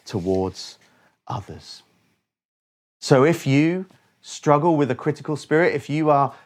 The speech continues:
in the habit of making bad evaluations of others, remember God's goodness and grace to you and his power to change you.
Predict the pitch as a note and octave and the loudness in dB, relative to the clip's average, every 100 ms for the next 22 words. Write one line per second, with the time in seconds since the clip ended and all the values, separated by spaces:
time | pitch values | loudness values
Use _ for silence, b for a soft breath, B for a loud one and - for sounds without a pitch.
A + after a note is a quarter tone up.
0 | B C#3+ - D3 B2+ C3 D#3 F#3 - B2 | B -4 0 0 0 2 2 2 -2 -2
1 | D3+ D#3 F3 C#3+ D3 D3 D3+ C3 C#3+ D3 | -2 -2 -4 -2 2 2 2 2 2 2
2 | C#3 C#3 C#3+ D#3 C3+ A#2+ C3+ D#3 D3 - | 2 0 0 -4 -2 2 4 2 -2 -8
3 | B B - C3 C#3+ E3+ F#3+ F#3+ D3 F3 | B B 0 2 4 4 4 0 2 0
4 | D#3+ - D3+ D3+ D#3+ D#3 - C3 A#2 B2 | 0 -2 -2 0 -2 -4 -8 -8 -4 2
5 | D3+ D#3 - - - A#2+ A2+ C#3 D3 D3 | 4 2 -2 -12 -8 -6 0 2 2 0
6 | C3+ B2+ A#2 - - D3+ C#3+ C#3+ A#2 - | -2 -4 -6 -10 -4 0 0 -2 -12 -10
7 | C3+ B2+ A#2+ - F2 | -6 -4 -4 -8 -14